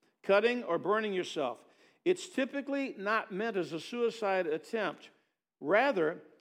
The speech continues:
this type of self-injury is a harmful way to cope with emotional pain, intense anger,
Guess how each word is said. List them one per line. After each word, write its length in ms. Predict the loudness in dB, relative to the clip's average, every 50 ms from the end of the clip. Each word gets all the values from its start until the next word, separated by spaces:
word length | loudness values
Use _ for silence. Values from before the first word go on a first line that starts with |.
| -20 _ _ _ _
this 180 | 0 0 0
type 240 | -2 -2 -2 -2 -2
of 140 | -6 -10 -10
self-injury 720 | -2 0 2 2 2 2 -2 -2 -2 -2 -2 0 0 0
is 140 | -2 -4 -6
a 80 | -8
harmful 460 | -4 -2 -2 0 -2 0 2 2 4
way 220 | 4 4 4 4 4
to 120 | 4 0
cope 340 | -2 2 2 4 4 2 0
with 140 | -4 -4 -4
emotional 520 | -2 0 0 0 -2 -2 -4 -4 -4 -4
pain, 500 | -4 -2 -2 -2 -2 -2 -2 -4 -8 -12 -18 _ _ _ _ _ _ _ _ _
intense 560 | -2 -2 -2 -2 -2 -4 -4 -4 -4 -2 -2
anger, 560 | 0 0 2 0 0 0 -2 -2 -2 -4 -8